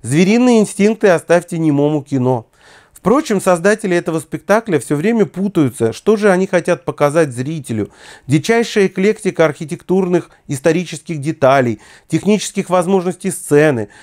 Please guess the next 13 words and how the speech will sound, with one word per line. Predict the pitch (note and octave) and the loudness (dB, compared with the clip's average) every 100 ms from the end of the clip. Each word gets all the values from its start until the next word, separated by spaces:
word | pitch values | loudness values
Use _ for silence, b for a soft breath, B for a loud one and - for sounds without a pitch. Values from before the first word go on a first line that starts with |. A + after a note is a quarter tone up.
| B | B
костюмов | D3+ E3 - G#3+ G3+ | -2 -2 0 0 0
солисты, | - F#3+ F3+ F#3 F3+ - A#2+ | 2 0 2 -2 -4 -6 -8
что | - | -6
за | D3 F#3 | -4 -4
примитив | F3 F#3+ G3 G3+ F#3+ | -2 0 0 -2 -4
с | - | -4
окровавленным | C#3+ D#3+ E3+ D#3+ D#3+ D#3+ D3+ | 0 2 2 2 0 -2 0
плащом | D#3+ D3+ E3 D#3 | -2 -2 -6 -4
Скарпия, | - C#3+ C3+ - G#2 B B B _ | 0 0 0 -6 -12 B B B _
живых | A2+ D#3+ G3+ G#3 | -2 2 2 2
картин | G#3 F#3+ A3 G#3 | 0 0 0 0
эпохи | G3+ G3+ G3 F#3 | 2 0 0 -2
барокко. | E3+ E3 D#3+ F3 B2+ | 0 0 0 -2 -4